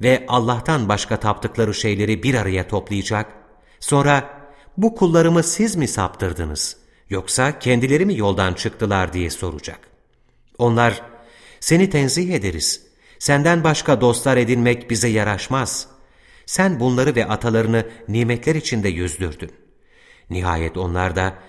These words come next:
seni anmayı unuttular ve böylece uçurumu boylayan bir topluluk oldular."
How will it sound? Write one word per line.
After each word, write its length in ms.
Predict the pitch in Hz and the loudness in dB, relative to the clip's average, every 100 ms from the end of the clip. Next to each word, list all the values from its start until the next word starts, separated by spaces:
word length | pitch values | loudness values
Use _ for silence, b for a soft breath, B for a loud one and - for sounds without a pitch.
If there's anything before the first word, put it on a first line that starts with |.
| B | B
seni 300 | - 151 143 - | -4 0 0 0
anmayı 380 | 117 104 104 98 | -2 0 -2 -2
unuttular 720 | 101 92 - 98 95 95 - - b b - | -4 -6 -6 -6 -4 -6 -14 -20 b b -6
ve 180 | 98 82 | -4 2
böylece 560 | 110 92 90 101 95 - | 2 0 -2 -2 -4 -4
uçurumu 500 | 110 117 107 131 110 | -4 -2 -2 -2 0
boylayan 540 | 107 92 98 98 92 | -2 0 0 0 0
bir 140 | 104 | -2
topluluk 580 | 98 123 113 123 127 147 | -2 0 0 0 -2 0
oldular." 640 | 107 95 92 87 78 - | 0 0 -2 -2 -4 -12